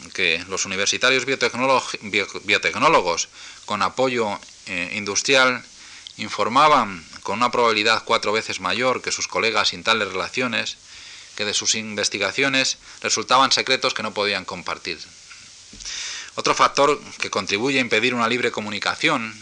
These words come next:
es la existencia de varias compañías representadas dentro de una universidad o de un mismo departamento. Esta realidad puede, eh,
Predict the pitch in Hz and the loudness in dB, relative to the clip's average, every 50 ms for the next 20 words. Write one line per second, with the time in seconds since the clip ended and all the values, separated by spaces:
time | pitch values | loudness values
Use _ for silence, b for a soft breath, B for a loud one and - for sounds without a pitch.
0 | - 92 104 110 123 113 120 113 98 - 127 123 120 - 120 110 104 104 117 120 | -8 -6 -2 0 2 2 2 2 2 2 0 0 0 2 2 2 4 4 4 6
1 | 120 113 - - 113 101 - 110 101 110 113 113 110 104 110 104 - 95 - 107 | 4 2 2 0 -4 -4 0 0 0 0 0 0 0 0 -2 -2 -2 -2 -2 -2
2 | 101 98 120 117 117 117 117 113 - B B B B B B B B - 107 113 | -2 2 2 4 4 4 4 2 0 B B B B B B B B -6 -4 -4
3 | 113 113 - 117 120 113 107 113 113 113 110 107 101 104 104 - - 101 107 113 | -4 -2 0 0 0 0 0 -2 -4 -4 -4 -4 -2 -2 -2 0 0 2 2 2
4 | 117 - - - - - - - - 92 95 87 - 78 98 104 98 95 92 87 | 2 0 -6 -18 -20 -20 -20 -12 -6 -4 -4 -4 -4 -4 -6 -6 -6 -4 -4 -6
5 | - 90 80 76 76 80 82 78 - 78 78 - 71 76 85 87 82 73 - - | -6 -6 -8 -12 -10 -10 -8 -6 -6 -6 -6 -4 -4 -4 -4 -6 -8 -10 -14 -18
6 | - - - - - - - - B B B B B B B B B B B - | -18 -20 -20 -20 -20 -20 -20 -20 B B B B B B B B B B B -10
7 | 127 - 135 131 135 139 131 123 139 139 - - 135 131 135 131 123 113 104 | -4 0 2 4 4 4 4 4 2 2 0 0 2 2 2 2 2 0 -4